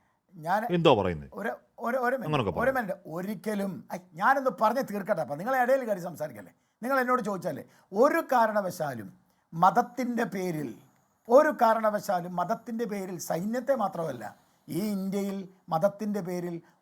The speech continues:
Speaker 1: ഒരു തരത്തിലുള്ള ഒരു നീരസമോ അഭിപ്രായമോ അഭിപ്രായ പ്രകടനവും നടത്താൻ പാടില്ല. ആരെങ്കിലും അത് നടത്തിയാൽ അത് തെറ്റാണ്.
Speaker 2: Thank you, sir.
Speaker 1: അത്
Speaker 2: അത്രേ ഉള്ളൂ. അത്
Speaker 1: ഖുറേഷിയുടെ കാര്യത്തിൽ മാത്രമല്ല.
Speaker 2: ഓക്കെ, ആരുടെ കാര്യത്തിലും?
Speaker 1: ഒരു
Speaker 2: അത് വ്യക്തമാണ്, അത്
Speaker 1: കാരണവശാലും.
Speaker 2: വ്യക്തമാണ്.
Speaker 1: ഞാൻ അവിടെയാ പറഞ്ഞത്, ബഹുമാനപ്പെട്ട പ്രധാനമന്ത്രി,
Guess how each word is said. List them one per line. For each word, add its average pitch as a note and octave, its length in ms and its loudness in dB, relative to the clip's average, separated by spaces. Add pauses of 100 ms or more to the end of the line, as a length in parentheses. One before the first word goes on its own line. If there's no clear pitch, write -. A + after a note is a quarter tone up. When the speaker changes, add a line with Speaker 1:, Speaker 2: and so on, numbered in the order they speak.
(120)
Speaker 1:
ഒരു A3+ 220 0
തരത്തിലുള്ള F#3+ 1000 0 (460)
ഒരു F3 160 -4
നീരസമോ F3 680 -2
അഭിപ്രായമോ F3+ 640 4
അഭിപ്രായ G3 420 2
പ്രകടനവും F3 460 -6
നടത്താൻ F3 360 -2
പാടില്ല. F3+ 460 2 (180)
ആരെങ്കിലും D4 680 10
അത് C#4 160 6
നടത്തിയാൽ A3 440 4 (100)
അത് G3+ 140 -8 (100)
തെറ്റാണ്. A#3 500 4
Speaker 2:
Thank G3+ 260 4
you, G3+ 120 8
sir. - 100 8 (100)
Speaker 1:
അത് G#3 80 2
Speaker 2:
അത്രേ A3+ 180 8
ഉള്ളൂ. F3+ 120 10
അത് C3+ 60 10
Speaker 1:
ഖുറേഷിയുടെ C4 260 6
കാര്യത്തിൽ C4 360 4
മാത്രമല്ല. C#4 600 6
Speaker 2:
ഓക്കെ, F#3+ 120 6
ആരുടെ G#3+ 240 10
കാര്യത്തിലും? F#3 320 6
Speaker 1:
ഒരു A3 80 4
Speaker 2:
അത് G#3+ 80 10
വ്യക്തമാണ്, G#3+ 240 10
അത് C3 60 12
Speaker 1:
കാരണവശാലും. - 220 6
Speaker 2:
വ്യക്തമാണ്. G#3 320 8
Speaker 1:
ഞാൻ D4+ 100 6
അവിടെയാ D4 240 8
പറഞ്ഞത്, A3+ 500 0 (220)
ബഹുമാനപ്പെട്ട C#4 500 2
പ്രധാനമന്ത്രി, C4 680 0